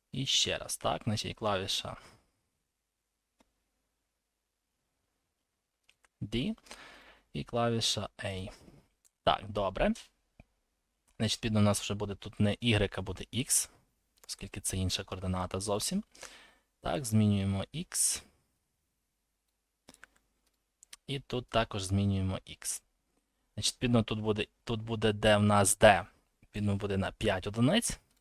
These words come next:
там, де буде А, на мінус п'ять. На мінус п'ять.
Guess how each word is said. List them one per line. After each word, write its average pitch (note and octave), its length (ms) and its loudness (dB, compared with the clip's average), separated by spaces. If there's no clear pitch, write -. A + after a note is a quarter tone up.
там, G2 200 2
де G2 120 -4
буде G2 340 -2
А, G3 220 2
на C#3+ 140 4
мінус A#2+ 340 2
п'ять. - 400 -12
На G#2 100 0
мінус G#2 260 -2
п'ять. - 200 -10